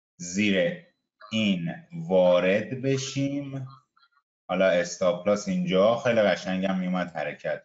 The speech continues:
می‌کرد. حالا نهایتش اینه که کسی اینجا ریسک فری شده باشه، اما می‌شد سودم گرفت. حرکت،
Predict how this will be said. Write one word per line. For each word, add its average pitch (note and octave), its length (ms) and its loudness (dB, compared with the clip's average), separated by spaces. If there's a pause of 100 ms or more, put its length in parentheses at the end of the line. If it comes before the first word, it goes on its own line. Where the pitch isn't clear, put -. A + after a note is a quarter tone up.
می‌کرد. C#2+ 360 -16 (1600)
حالا F2+ 160 0
نهایتش F#2+ 960 2
اینه B2 180 -4
که A#2 140 -10
کسی A2+ 300 -8
اینجا G2+ 640 2
ریسک E2+ 280 -8
فری F2 220 -8
شده D#2+ 320 -12
باشه، D#2 520 -10 (120)
اما F#2+ 200 -2
می‌شد F#2+ 400 -2
سودم E2 460 -2
گرفت. E2 280 -2
حرکت، F#2 800 0